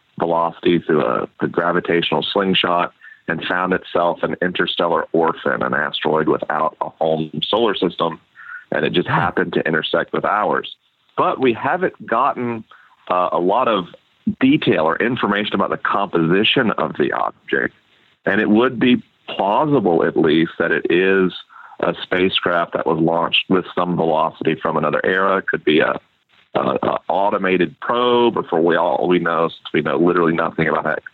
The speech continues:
extraterrestrial life, is it may be, uh, literally a rock covered in, you know, microbial intelligent life.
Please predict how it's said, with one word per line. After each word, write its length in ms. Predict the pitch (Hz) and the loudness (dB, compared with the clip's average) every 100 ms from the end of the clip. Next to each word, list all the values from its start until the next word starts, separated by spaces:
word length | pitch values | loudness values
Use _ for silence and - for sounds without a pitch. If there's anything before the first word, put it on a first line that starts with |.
| 80 | -6
extraterrestrial 800 | - 73 - 80 80 - - 90 | -4 -4 0 0 0 -2 0 0
life, 300 | 76 73 - - _ _ _ | 0 -2 -6 -16 _ _ _
is 280 | - 101 107 | 2 4 4
it 140 | 90 - | 2 0
may 180 | 90 | 0
be, 440 | 92 90 92 90 - - - - - - | 2 4 6 4 0 -10 -16 -16 -8 -4
uh, 320 | 85 80 73 - | 0 0 -2 0
literally 600 | 82 98 120 131 98 90 | 2 4 4 4 4 2
a 100 | 78 | 2
rock 380 | 80 80 80 - - | 2 2 0 -4 -6
covered 460 | - 87 90 82 - | -4 -2 0 0 0
in, 500 | 80 80 80 76 82 - - _ _ | 0 2 0 2 0 -2 -14 _ _
you 140 | - 78 | -2 0
know, 160 | 76 | 2
microbial 1000 | 80 80 80 - - 107 120 110 95 82 - | 0 0 -4 -8 0 2 4 4 4 2 0
intelligent 560 | 71 76 69 - 69 | 0 -2 -2 -2 -4
life. 300 | - - - | -4 -4 -6